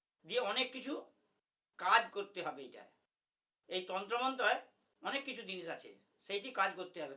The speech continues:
তবেই এই কাজ ফলাফল জানতে পারবেন। ঠিক আছে, আগে এবার বিচ্ছেদের কথা আসি। আগে আপনাদেরকে দেখতে হবে অসত্য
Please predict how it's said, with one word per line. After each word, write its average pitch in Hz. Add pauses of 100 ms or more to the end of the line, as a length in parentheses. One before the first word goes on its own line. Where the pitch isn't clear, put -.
তবেই 226 (400)
এই 180
কাজ - (1300)
ফলাফল 180
জানতে 139
পারবেন। - (1400)
ঠিক 165
আছে, 165
আগে 196 (1300)
এবার 202
বিচ্ছেদের 226
কথা 170
আসি। - (2500)
আগে 208 (560)
আপনাদেরকে 196 (140)
দেখতে 208
হবে 220 (720)
অসত্য 277